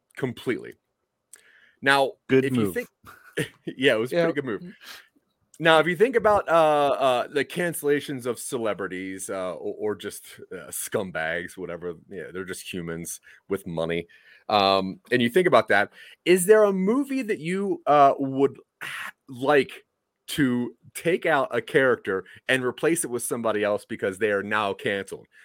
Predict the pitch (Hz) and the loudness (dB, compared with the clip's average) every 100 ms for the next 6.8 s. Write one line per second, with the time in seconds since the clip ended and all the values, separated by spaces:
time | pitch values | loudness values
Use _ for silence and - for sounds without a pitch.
0 | - - - - 190 196 208 214 269 247 | -20 -20 -10 0 2 4 2 0 -2 2
1 | 233 214 214 170 123 127 143 220 294 247 | 2 4 2 0 -8 -12 -8 -6 -6 -6
2 | 208 196 - 120 104 - 127 135 - 226 | -2 -2 0 0 -2 -2 -6 -4 -4 -4
3 | 233 143 135 147 120 120 95 - _ _ | -4 -2 2 2 2 -2 -4 -8 _ _
4 | _ _ _ - - - 113 123 139 214 | _ _ _ -20 -20 -12 2 4 6 4
5 | 190 - - 190 202 113 135 143 127 107 | 0 -10 0 2 2 0 -2 -2 -2 -4
6 | 143 117 101 - 104 95 - | -4 -4 -4 -4 -4 -4 -10